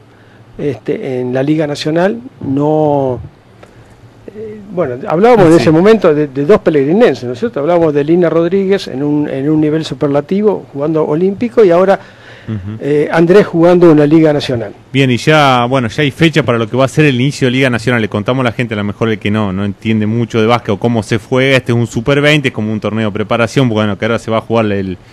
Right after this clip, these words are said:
Speaker 2: los, los ocho mejores, y el tres de, de noviembre ya tiene fecha, en quince en Santiago del Estero, el Tatengue va, va a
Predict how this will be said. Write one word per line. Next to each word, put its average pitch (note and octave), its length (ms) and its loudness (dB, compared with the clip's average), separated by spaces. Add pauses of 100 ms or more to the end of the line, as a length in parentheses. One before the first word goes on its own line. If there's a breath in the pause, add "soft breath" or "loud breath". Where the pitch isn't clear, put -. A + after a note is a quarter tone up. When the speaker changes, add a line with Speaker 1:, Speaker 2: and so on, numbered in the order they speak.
(260 soft breath)
Speaker 2:
los, G#2+ 240 -2
los A2 260 -2
ocho B2 260 0
mejores, C#3+ 540 0 (300 loud breath)
y A#2+ 140 2
el B2 120 2
tres D#3+ 220 4
de, C#3+ 380 4
de C#3 100 2
noviembre D#3 400 2
ya C#3 120 0
tiene C#3+ 240 -2
fecha, D#3+ 380 0
en B2+ 140 -4
quince D3 360 -4
en B2 60 -4
Santiago B2+ 320 -4
del C3 80 -2
Estero, D#3 240 0
el A#2 100 -2
Tatengue B2 420 -2
va, A2+ 280 -2
va A2+ 200 -4
a G#2 60 -8